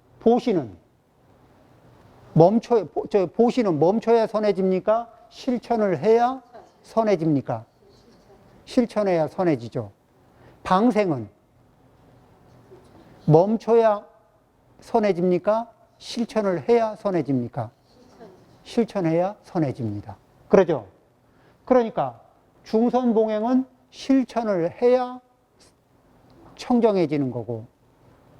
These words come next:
제약막작은 금지를 해야 청정해지는 거죠. 우리 생활 중에는 그쳐-, 그-, 저, 그쳐야 할 것들이 있고, 또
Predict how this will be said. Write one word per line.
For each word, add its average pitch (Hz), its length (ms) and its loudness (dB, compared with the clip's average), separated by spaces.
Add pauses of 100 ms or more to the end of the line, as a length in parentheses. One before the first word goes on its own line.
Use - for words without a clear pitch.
(340)
제약막작은 220 1080 2 (800)
금지를 208 840 2
해야 247 400 2 (1200)
청정해지는 160 760 0
거죠. 110 320 -14 (1600)
우리 247 280 6
생활 220 400 -2
중에는 190 460 -2 (560)
그쳐-, 220 560 0
그-, 214 160 -2 (520)
저, 180 220 2
그쳐야 226 520 0
할 202 140 -2
것들이 180 420 0
있고, 247 420 0 (880)
또 269 300 2